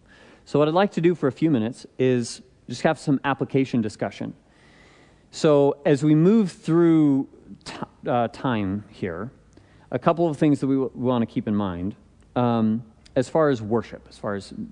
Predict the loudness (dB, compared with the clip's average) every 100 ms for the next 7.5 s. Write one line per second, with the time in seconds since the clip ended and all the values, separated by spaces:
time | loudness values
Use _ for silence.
0 | -4 0 2 0 0 -4 -4 -4 -4 -4
1 | -6 -8 -10 -14 -16 -20 _ -8 -2 0
2 | -2 -6 -20 -20 _ _ _ _ 0 4
3 | 4 6 6 4 4 2 4 4 2 4
4 | 4 4 0 -6 -2 2 2 2 0 0
5 | -4 -6 -6 -6 -10 -10 -12 -14 _ _
6 | _ _ 0 2 2 0 2 0 0 -2
7 | 0 2 4 4 2